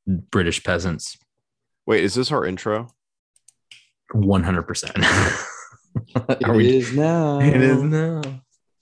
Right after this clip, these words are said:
Speaker 2: Cool.
Speaker 1: Hey, welcome to the episode, guys.
Speaker 3: On that note,
Speaker 2: Welcome
Speaker 3: welcome
Speaker 2: back.
Speaker 3: back.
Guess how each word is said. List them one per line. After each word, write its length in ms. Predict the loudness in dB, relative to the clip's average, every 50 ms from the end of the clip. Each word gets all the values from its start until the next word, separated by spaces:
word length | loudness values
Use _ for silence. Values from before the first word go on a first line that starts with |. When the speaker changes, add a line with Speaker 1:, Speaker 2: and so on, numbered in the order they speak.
| _ _ _ _ _ _ -14
Speaker 2:
Cool. 300 | -10 -8 -6 -6 -4 -4
Speaker 1:
Hey, 440 | -4 -2 -2 -2 -2 -2 -4 -8 -12 _ _ _ _
welcome 280 | -2 -2 0 0 0 0
to 40 | 2
the 120 | 2 2
episode, 440 | 0 0 -2 -4 -2 -2 -2 0 0
guys. 220 | 0 0 0 2
Speaker 3:
On 120 | 2 4 4
that 180 | 4 4 4
note, 120 | 2 2 4
Speaker 2:
Welcome 400 | 4 4 4 4 4 4 2 2
Speaker 3:
welcome 80 | 2
Speaker 2:
back. 600 | 2 4 4 4 2 2 0 -2 -2 -4 -6 -10 -12 -14 -20 -20 -20 -20 -20 -20 _ _ _ _ _ -16
Speaker 3:
back. 100 | -16 -16